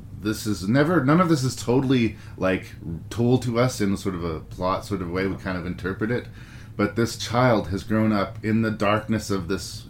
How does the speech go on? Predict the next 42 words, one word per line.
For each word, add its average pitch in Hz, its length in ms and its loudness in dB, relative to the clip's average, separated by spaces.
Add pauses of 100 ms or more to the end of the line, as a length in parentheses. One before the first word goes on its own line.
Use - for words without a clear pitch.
hidden 101 280 0
basement. 90 600 -4 (400)
And 98 100 2
the 104 120 4
only 117 540 4
video 101 440 2
they 85 120 -2
had 82 300 -4
was, 85 200 -6
like, 85 180 -6
this 85 140 -8
parenting 98 600 -2
video, 82 560 -6
this 87 200 -8
cartoon 98 520 -2
parenting 95 560 -4
video. 82 360 -10 (580)
And 107 300 4 (180)
this - 560 -6 (600)
child 113 420 2
has 95 140 -4
grown 107 240 2
into 98 200 2
this 92 200 -6
creature, 87 720 -4 (440)
kind 131 340 2
of 135 140 4
in 139 80 6
the 135 80 6
vein 127 320 4
of 101 140 2
the 98 80 2
mama 117 580 2 (400)
creature, 127 580 0
in 104 160 2
that 95 140 0
it's 92 200 -4
a 90 180 0
mom 98 440 2
that's - 320 -4
hungry 110 500 2
to 104 280 2